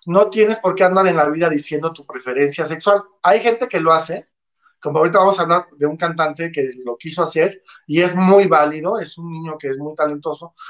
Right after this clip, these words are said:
y hay gente que no lo tiene que hacer, y es muy válido. Es, por ejemplo, una persona que es heterosexual, pues no anda por la vida diciendo, "Soy heterosexual, soy heterosexual",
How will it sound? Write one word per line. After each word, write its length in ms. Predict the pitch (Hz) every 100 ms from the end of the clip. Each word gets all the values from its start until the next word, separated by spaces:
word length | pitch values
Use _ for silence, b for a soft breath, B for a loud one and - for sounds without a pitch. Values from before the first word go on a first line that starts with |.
| -
y 120 | 165
hay 120 | 208
gente 300 | 196 233 254
que 120 | 208
no 140 | 190 202
lo 100 | 214
tiene 240 | 214 214
que 100 | 220
hacer, 240 | 208 202 214
y 40 |
es 100 | 190
muy 140 | 202 214
válido. 320 | 285 233 190
Es, 60 | 190
por 140 | 185
ejemplo, 420 | 190 196 190 - b _
una 240 | 180 214 214
persona 340 | 180 190 196
que 80 | 196
es 100 | 185
heterosexual, 640 | 185 170 147 139 - 165 165
pues 120 | 160
no 80 | 160
anda 200 | 170 170
por 120 | 135
la 100 | 127
vida 160 | 147
diciendo, 360 | 143 131 147 156
"Soy 280 | - 156 156
heterosexual, 580 | 160 151 - - 151 139
soy 120 | 151
heterosexual", 540 | 147 147 131 135 -